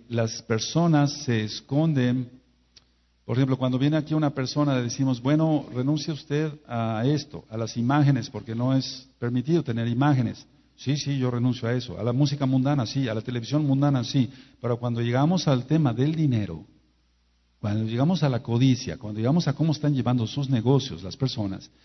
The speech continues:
es ahí cuando revientan. Y eso lo he ten-, lo, lo hemos tenido por experiencia, no, no, no vengo aquí a cortar mentiras, no.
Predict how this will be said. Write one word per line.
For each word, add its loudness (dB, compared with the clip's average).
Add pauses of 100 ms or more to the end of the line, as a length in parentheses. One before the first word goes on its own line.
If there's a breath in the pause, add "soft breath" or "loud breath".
(180 soft breath)
es 2
ahí -6
cuando -12 (720)
revientan. 4 (2000)
Y 6
eso 2
lo 2
he 0
ten-, -4
lo, 0
lo 2
hemos -2
tenido -2
por -2
experiencia, 0
no, 0
no, -2
no -4
vengo -6
aquí -8
a -6
cortar -10
mentiras, -4
no. -2